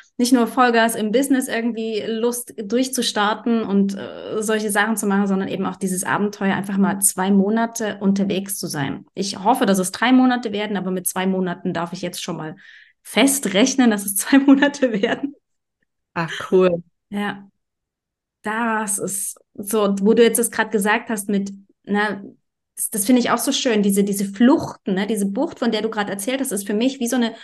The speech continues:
Speaker 1: auch eine Flucht vom Alltag, auf solche Sachen, solche Momente einzubauen in zwanzig vierundzwanzig,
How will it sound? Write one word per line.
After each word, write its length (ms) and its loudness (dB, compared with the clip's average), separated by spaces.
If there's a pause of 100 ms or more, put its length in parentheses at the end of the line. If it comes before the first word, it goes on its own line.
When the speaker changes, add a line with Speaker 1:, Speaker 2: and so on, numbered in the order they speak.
(140)
Speaker 1:
auch 120 0
eine 140 6
Flucht 460 4
vom 220 -2
Alltag, 580 0
auf 140 -6 (240)
solche 340 0
Sachen, 300 -2
solche 200 -2
Momente 520 2
einzubauen 680 -2
in 100 -2
zwanzig 420 -2
vierundzwanzig, 720 -4